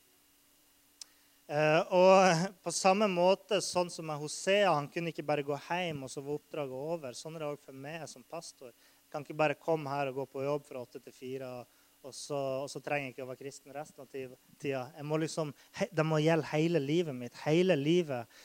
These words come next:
skal være et bilde, eh, og vise Guds kjærlighet. Det at vi velsigner en unge her i dag, det betyr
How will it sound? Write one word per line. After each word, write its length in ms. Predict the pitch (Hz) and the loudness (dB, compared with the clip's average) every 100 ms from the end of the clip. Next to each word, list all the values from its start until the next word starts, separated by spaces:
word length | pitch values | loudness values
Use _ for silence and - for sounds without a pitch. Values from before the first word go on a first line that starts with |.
| - | -20
skal 240 | - 151 139 | -8 -2 -2
være 120 | 123 | -4
et 60 | - | -8
bilde, 440 | 135 160 170 160 120 - - _ | -6 -6 -4 -6 -8 -14 -20 _
eh, 280 | 135 123 123 | -2 0 0
og 200 | 160 135 127 | 0 -2 -2
vise 520 | 156 143 - - - _ _ - | -4 -2 -2 -4 -4 _ _ -10
Guds 340 | 135 - - - _ - | -10 -6 -10 -10 _ -10
kjærlighet. 640 | 127 127 135 123 - - _ _ _ _ _ _ _ _ _ _ - - - _ _ | -8 -8 -10 -12 -16 -20 _ _ _ _ _ _ _ _ _ _ -16 -16 -20 _ _
Det 140 | 165 | 6
at 80 | 165 | 6
vi 160 | 160 185 185 | 8 8 10
velsigner 960 | 165 151 - 196 196 208 180 143 139 131 - _ _ _ _ 156 | 6 4 4 4 4 4 4 4 2 -2 -8 _ _ _ _ -2
en 100 | 170 | 2
unge 320 | 170 185 190 | 4 6 4
her 220 | 139 143 | 2 -2
i 60 | 143 | -2
dag, 260 | 165 196 151 _ _ _ _ _ _ _ _ - | -4 -8 -14 _ _ _ _ _ _ _ _ -12
det 200 | 147 151 | 2 4
betyr 400 | 160 156 190 180 | 4 4 8 10